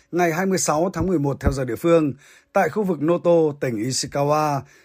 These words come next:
trên thang đo địa chấn gồm bảy cấp của Nhật Bản và có độ sâu chấn tiêu là mười ki-lô-mét.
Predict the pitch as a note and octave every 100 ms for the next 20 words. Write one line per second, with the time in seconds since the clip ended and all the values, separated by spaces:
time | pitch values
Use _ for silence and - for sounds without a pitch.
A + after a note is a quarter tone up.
0 | _ - G#3 F#3 G3+ F#3 F3 F3 E3 -
1 | C#3+ F3 E3+ D3 D3 A#2 G#3+ A3 - A2+
2 | A#2+ C3 A2+ F#2 _ _ _ D#3 E3+ D3
3 | F3+ A3 F3+ F#3 F3+ E3 E3 G3 F3+ D#3+
4 | C3+ C#3 C3 A#2 C#3+ C#3+ D#3